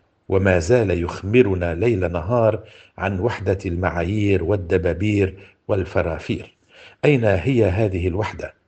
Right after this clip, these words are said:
أهي عندما يهجم الذئاب على المائدة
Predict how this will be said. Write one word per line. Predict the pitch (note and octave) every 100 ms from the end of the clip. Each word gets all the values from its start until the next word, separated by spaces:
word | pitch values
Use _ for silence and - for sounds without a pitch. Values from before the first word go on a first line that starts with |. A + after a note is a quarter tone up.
| _ A2+
أهي | A#2+ A#2+ A2
عندما | F2 A#2+ A2 G2+
يهجم | F2+ B2+ G#2+ G#2 G2
الذئاب | F2+ E2+ G2+ B2 A#2 F2+
على | F#2 F#2+
المائدة | F2+ F2 B2 G2 F#2 E2